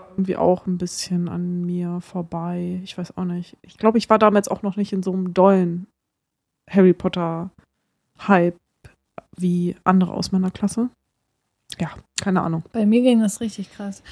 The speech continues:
Speaker 2: Aber meine Eltern sind auch nie mit uns so ins Kino. Das war halt einfach nicht so ein Ding bei uns, ähm, was ich dann später für mich selber aber entdeckt habe und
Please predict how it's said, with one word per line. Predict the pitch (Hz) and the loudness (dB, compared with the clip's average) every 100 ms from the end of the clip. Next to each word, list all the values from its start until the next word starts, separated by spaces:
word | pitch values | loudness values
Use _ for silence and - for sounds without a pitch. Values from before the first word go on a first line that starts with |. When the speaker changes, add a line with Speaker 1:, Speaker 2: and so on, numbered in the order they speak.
| - | 0
Speaker 2:
Aber | 240 240 | 4 8
meine | 262 254 254 240 139 | 8 6 4 0 -8
Eltern | 147 240 247 233 | 0 2 6 4
sind | 214 220 | 4 0
auch | 220 | 2
nie | 220 220 | 4 6
mit | 208 202 | 4 2
uns | 208 196 - - | 2 0 0 -6
so | 202 190 185 _ - | -6 -6 -8 _ -10
ins | 185 | -10
Kino. | - - 240 | -4 2 2
Das | 196 | 2
war | 214 208 | 2 2
halt | 202 | 2
einfach | 196 208 | -4 0
nicht | 196 196 | 2 2
so | 196 | 2
ein | 190 180 | 2 4
Ding | 202 233 | 6 6
bei | 208 | 4
uns, | 190 208 285 - - _ _ _ _ _ _ | 2 2 2 0 -10 _ _ _ _ _ _
ähm, | 214 202 196 190 185 185 - | -2 2 2 2 0 -2 0
was | 190 | 0
ich | 190 | 0
dann | - 202 | 0 0
später | - 202 196 196 190 | 0 -2 0 0 0
für | - | 2
mich | 202 190 | 4 4
selber | 202 202 202 190 | 4 6 6 4
aber | 190 190 | 2 -2
entdeckt | 190 185 202 - | -2 -2 -4 -4
habe | 226 214 262 294 | -2 2 4 4
und | 208 190 185 - | 4 2 2 -8